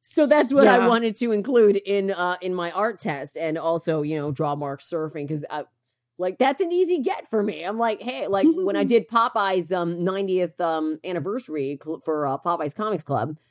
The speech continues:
Speaker 1: um, last year, that's originally how, uh, I got to know the, uh, the editors at King Features, how I got to know T and everyone, uh, because T scouted me for Popeye. So for Popeye,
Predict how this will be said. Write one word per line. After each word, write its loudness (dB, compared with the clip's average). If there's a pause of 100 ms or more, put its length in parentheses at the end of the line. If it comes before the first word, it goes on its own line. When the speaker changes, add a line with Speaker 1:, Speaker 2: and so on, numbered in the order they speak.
(360)
Speaker 1:
um, 2
last 4
year, -2
that's 2
originally 4
how, 4
uh, 2
I -2
got -2
to -4
know 0
the, -2
uh, -2
the -8
editors -4
at -2
King -4
Features, -6
how -2
I -2
got -2
to -2
know 0
T 0
and 0
everyone, -6 (520)
uh, 4
because 0
T 2
scouted 4
me 0
for -6
Popeye. 0 (280)
So 6
for 0
Popeye, 6